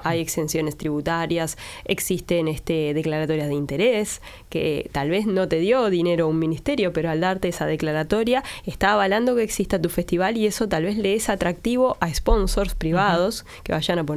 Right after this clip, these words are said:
Speaker 1: dinero para, para tu actividad. O sea que todo redunda en un beneficio económico para, para el organizador del festival. Entonces, ahí es donde justamente decimos,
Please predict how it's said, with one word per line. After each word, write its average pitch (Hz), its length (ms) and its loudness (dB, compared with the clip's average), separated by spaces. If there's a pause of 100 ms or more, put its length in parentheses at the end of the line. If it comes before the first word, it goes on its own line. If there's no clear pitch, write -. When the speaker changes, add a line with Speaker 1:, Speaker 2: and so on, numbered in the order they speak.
(140)
Speaker 1:
dinero 170 400 0
para, 143 240 -4 (320)
para 160 220 -2
tu 156 80 0
actividad. 170 640 0 (260)
O - 80 -4
sea - 200 -2
que 180 120 -2
todo 359 520 0 (180)
redunda 185 420 0
en 156 80 0
un 156 80 2
beneficio 151 460 -2
económico 160 600 0
para, 139 340 -2
para 147 200 -2
el 139 60 -4
organizador 143 520 -2
del 175 80 0
festival. 170 500 0 (460)
Entonces, 175 580 0 (180)
ahí 170 300 0
es 262 100 2
donde 180 540 0
justamente 175 600 0
decimos, 170 540 0